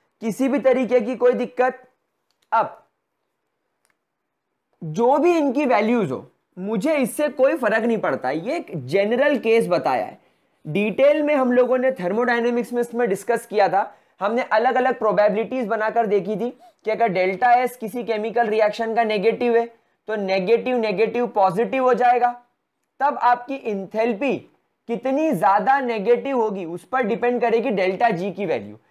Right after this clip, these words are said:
लेकिन हम लोगों को बस एक चीज से मतलब होना चाहिए कि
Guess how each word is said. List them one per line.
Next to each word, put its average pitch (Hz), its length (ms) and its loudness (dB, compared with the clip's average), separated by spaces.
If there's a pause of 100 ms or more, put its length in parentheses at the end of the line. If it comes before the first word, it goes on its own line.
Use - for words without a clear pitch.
(200)
लेकिन 247 320 2
हम 269 180 2
लोगों 269 280 4
को 285 120 2
बस 240 180 2
एक 247 360 0
चीज 254 240 -2
से 262 120 4
मतलब 226 340 0
होना 214 200 -2
चाहिए 214 380 0
कि - 1400 -12